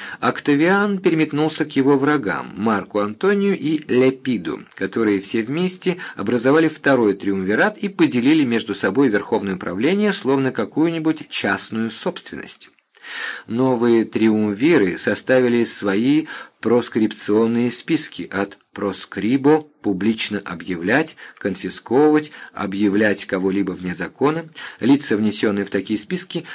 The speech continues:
лишались защиты закона, и их мог безнаказанно убить каждый и получить за это вознаграждение.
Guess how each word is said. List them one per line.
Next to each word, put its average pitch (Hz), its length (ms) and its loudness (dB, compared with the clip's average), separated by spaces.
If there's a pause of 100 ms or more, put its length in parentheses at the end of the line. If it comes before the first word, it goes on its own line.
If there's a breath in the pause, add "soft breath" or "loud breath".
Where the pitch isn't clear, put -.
(120)
лишались 139 760 2
защиты 117 460 0
закона, 98 500 -6 (180 loud breath)
и 185 160 0
их 185 140 -2
мог 160 260 0
безнаказанно 110 840 0
убить 135 340 -2
каждый 95 600 -2
и 107 100 -4
получить 110 460 -2
за 87 80 -6
это - 280 -10
вознаграждение. 139 840 -6